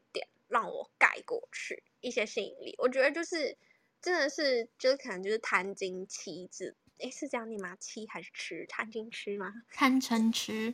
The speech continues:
Speaker 1: 哦，<laughs> 我很抱歉。<laughs> 对，就是，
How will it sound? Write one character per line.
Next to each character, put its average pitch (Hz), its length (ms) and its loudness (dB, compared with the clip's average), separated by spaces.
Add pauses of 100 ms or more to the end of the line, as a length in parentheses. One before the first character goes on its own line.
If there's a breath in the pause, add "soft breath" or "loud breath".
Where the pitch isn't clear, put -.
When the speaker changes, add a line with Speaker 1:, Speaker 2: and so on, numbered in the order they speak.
(140)
Speaker 1:
哦， - 80 12 (800)
<laughs> - 1200 6
我 247 80 4
很 208 120 2
抱 196 200 2
歉。 - 360 4
<laughs> 185 40 -4
对， 311 100 8
就 440 580 8
是， 381 100 -8